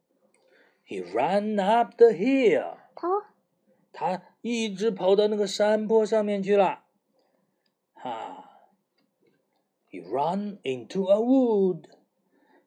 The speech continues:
Speaker 1: 他呢，一直跑到一个树林里面。And onto a bridge, and he stopped.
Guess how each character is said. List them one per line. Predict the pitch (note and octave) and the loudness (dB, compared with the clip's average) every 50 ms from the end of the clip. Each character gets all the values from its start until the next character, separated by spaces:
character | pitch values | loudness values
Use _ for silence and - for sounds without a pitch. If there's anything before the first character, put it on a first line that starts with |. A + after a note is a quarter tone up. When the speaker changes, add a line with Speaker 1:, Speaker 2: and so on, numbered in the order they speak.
| _ _ _ | _ _ _
Speaker 1:
他 | - D3 D#3 | -4 -4 -2
呢， | D#3+ E3 D#3+ D#3+ D3+ - _ _ _ | 0 0 -2 -2 -2 -6 _ _ _
一 | _ C#3+ C#3+ | _ -10 -6
直 | C3 C#3 D3+ | -4 -2 -4
跑 | C#3+ - A#2+ G#2+ | -4 -2 -4 -4
到 | G#2+ C3 C3+ C3+ | -2 0 -2 -2
一 | C3 C3+ | -2 -2
个 | D#3 D3+ | -4 -6
树 | - - - E3+ E3 D#3 | -6 -6 -4 -2 -2 0
林 | D3+ D3 D3 F3 F#3 F3+ | 0 -2 -4 -4 -6 -6
里 | E3+ | -6
面。 | D#3+ E3+ F3 F3+ F3+ F3 - _ _ _ _ _ _ _ _ _ _ _ _ _ _ _ _ _ _ _ _ _ _ _ _ _ _ _ _ _ _ | -4 -2 -2 -2 -2 -4 -10 _ _ _ _ _ _ _ _ _ _ _ _ _ _ _ _ _ _ _ _ _ _ _ _ _ _ _ _ _ _
And | F3 F3+ G#3+ A3+ A#3 A#3 A3 G#3+ A3+ - | 2 4 4 4 4 2 0 -2 -4 0
onto | - E3 D#3 D#3+ E3+ F3 E3+ - A3 A#3 B3 B3 | 0 2 2 2 0 -2 -4 -2 2 8 10 10
a | A#3+ A#3 | 10 10
bridge, | - E3+ E3 F#3+ A3 C4+ C#4+ C4+ B3 A3 G3+ F#3 F3+ F#3+ G3 E3 F3+ F#3 - - _ _ _ _ | 8 6 -2 2 4 6 6 6 6 6 8 8 8 8 4 2 -2 -8 -12 -14 _ _ _ _
and | - F3 E3+ F3 E3+ E3+ E3+ | -4 0 0 0 0 0 0
he | G#3+ A#3 A3+ | 0 -2 -2
stopped. | F#3+ - - _ _ C4 A#3 - - - - - - - | -4 -8 -16 _ _ 6 6 8 4 -2 -10 -16 -20 -20